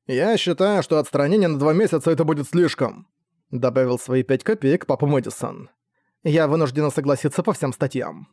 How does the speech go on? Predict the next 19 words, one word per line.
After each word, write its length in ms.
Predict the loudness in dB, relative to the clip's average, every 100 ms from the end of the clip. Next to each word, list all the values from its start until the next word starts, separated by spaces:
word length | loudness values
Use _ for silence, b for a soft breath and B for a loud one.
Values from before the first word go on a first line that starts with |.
| _ _ _ _
сказала 460 | -14 -4 0 2 2
директор. 580 | 2 0 0 -6 -8 -12 _ _ _ _ _
Когда 260 | -8 -2 0
мы 120 | 0
с 60 |
папой 260 | -2 0 2
дернулись 340 | 2 2 0
в 60 | -2
протесте, 680 | -6 0 -2 0 0 0 -2 _ -8
она 260 | 0 2
остановила 460 | 0 0 0 2 2
нас 180 | 2 2
жестом 360 | 0 0 0
руки. 420 | 0 0 -2 -4 -8 _ _ _ _ _ _ -4
Учитывая 460 | -2 0 2 2
события, 440 | 2 2 2 2 0
произошедшие 640 | 2 2 2 -2 -2 -2
в 40 | 0
январе, 500 | 0 2 4 2